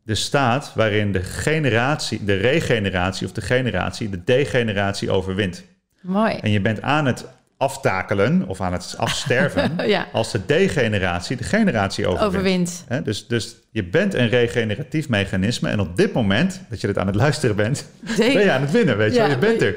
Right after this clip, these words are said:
Speaker 1: er.
Speaker 2: ja.
Speaker 1: Wat ga je ermee doen?
Speaker 2: Ja, dat is het.
Speaker 1: Ja.
Speaker 2: Ja. Ja. Ja, helemaal leuk. We gaan even een,
Speaker 1: <laughs>
Speaker 2: eh, afsluitend oefeningetje doen, want dan kunnen we daarna gewoon heerlijk uit, eh, tunen.
Speaker 1: Ja.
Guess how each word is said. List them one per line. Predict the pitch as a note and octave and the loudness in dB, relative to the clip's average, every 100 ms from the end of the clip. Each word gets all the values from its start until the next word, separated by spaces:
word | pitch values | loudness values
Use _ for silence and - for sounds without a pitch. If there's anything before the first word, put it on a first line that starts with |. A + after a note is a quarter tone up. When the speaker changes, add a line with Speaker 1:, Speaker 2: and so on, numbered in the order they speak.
| - | -2
Speaker 1:
er. | A#3 | 0
Speaker 2:
ja. | G3+ | 2
Speaker 1:
Wat | F#3 F#3+ | 2 2
ga | C#3+ | 0
je | A#2+ | 2
ermee | A#2 | 2
doen? | C3 D#3+ | 2 2
Speaker 2:
Ja, | G#3+ F3+ | 2 0
dat | G#3 F#3+ | -2 0
is | F#3+ E3+ | -2 -2
het. | C3 - - | -4 -6 -4
Speaker 1:
Ja. | A#2 - | -4 -4
Speaker 2:
Ja. | - E3+ D#3 D3 F3 - _ - - - | -2 0 0 -2 -10 -20 _ -20 -20 -20
Ja. | - D#3+ - - - _ _ _ _ - | -4 -4 -4 -14 -20 _ _ _ _ -6
Ja, | - - - | -6 -6 -2
helemaal | F#3 C#4+ D4+ A3 | 2 2 2 2
leuk. | D#3+ D#3 - - - - | 2 0 -6 -14 -10 -4
We | |
gaan | - F#4+ F4+ | 0 0 2
even | D#4 C#4+ B3 A#3 | 0 2 2 2
een, | A3+ | 4
Speaker 1:
<laughs> | G#3 G3+ | 4 2
Speaker 2:
eh, | - | 0
afsluitend | B3 - A3 F#3 F3+ - | -4 -2 -2 -2 -4 -6
oefeningetje | G#4+ G#4 E4+ - | 0 2 2 -2
doen, | A3+ G3+ | 0 2
want | G3 | 0
dan | G3+ | -2
kunnen | G3+ A#3 G#3 | -2 0 2
we | |
daarna | F#3+ G3 A3 | 2 0 -2
gewoon | G#3+ F#3 | -2 -2
heerlijk | F#3 A#3 D4 G3+ F3 | 0 2 0 0 -2
uit, | - C4+ D#4+ D4 | -2 -2 -4 -2
eh, | C#4 B3+ | 0 0
tunen. | A#3+ B3+ A#3 G3+ F3 | -2 -2 0 0 0
Speaker 1:
Ja. | F3 - | -2 -4